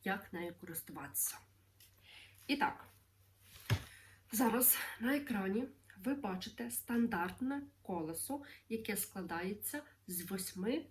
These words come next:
сфер життя. Це здоров'я, відносини, оточення, покликання, фінанси, самореалізація. Вона є найосновнішою сферою життя,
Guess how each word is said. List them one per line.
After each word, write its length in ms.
сфер 480
життя. 440
Це 360
здоров'я, 760
відносини, 760
оточення, 760
покликання, 680
фінанси, 680
самореалізація. 1300
Вона 160
є 140
найосновнішою 1200
сферою 460
життя, 460